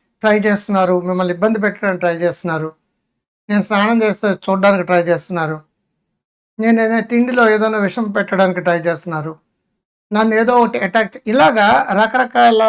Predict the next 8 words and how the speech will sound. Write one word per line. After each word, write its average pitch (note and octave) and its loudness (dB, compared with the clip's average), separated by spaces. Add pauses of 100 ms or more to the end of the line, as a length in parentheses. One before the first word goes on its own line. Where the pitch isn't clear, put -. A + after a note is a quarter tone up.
(240)
ఆలోచనలు A3 2
ఎవరికైనా G3 -2
వచ్చినప్పుడు F3+ -2 (1040)
మానసిక C#4 2
సమస్యలో A#3 2
రకరకాల F#3+ -2
సమస్యలు F#3+ -6
ఉంటాయి. F3+ 0